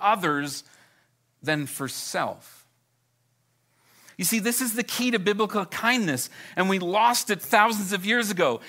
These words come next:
Now we define kindness through acts of service or a nice tone. But the kindness as described by Paul is going out of your way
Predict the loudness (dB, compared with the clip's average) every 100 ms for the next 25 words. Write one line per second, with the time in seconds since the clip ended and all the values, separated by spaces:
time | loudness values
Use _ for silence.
0 | -18 -2 2 4 4 0 -2 -2 0 2
1 | 2 2 -2 2 4 4 2 0 -2 -4
2 | -2 4 4 4 -6 -4 0 2 4 2
3 | 0 2 2 2 -2 -2 -8 -4 0 0
4 | -2 -6 -16 _ _ _ _ _ _ _
5 | _ _ _ _ _ _ _ _ _ _
6 | _ _ -16 -14 -12 -4 -2 -2 -4 -6
7 | -8 -10 -10 -10 -6 0 0 -2 -2 0
8 | 0 -2 -8 -4 -2 -2 -6 -12 _ _
9 | _ _ _ _ -16 -16 -6 -2 0 2
10 | 2 2 0 -2 -4 -2 -2 -2 -4